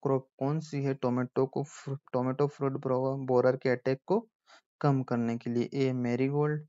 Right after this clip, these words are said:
बी मस्टर्ड, सी टोबैको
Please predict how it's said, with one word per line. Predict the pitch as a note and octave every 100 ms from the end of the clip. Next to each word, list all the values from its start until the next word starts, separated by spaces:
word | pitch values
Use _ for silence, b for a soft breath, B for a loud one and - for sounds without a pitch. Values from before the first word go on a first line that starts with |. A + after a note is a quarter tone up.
| -
बी | B2 A#2+ A#2+
मस्टर्ड, | A#2+ A#2+ - D3 D3 D3
सी | C#3 - B2 A#2+
टोबैको | - B2 C#3+ D3 D3 C#3+ D3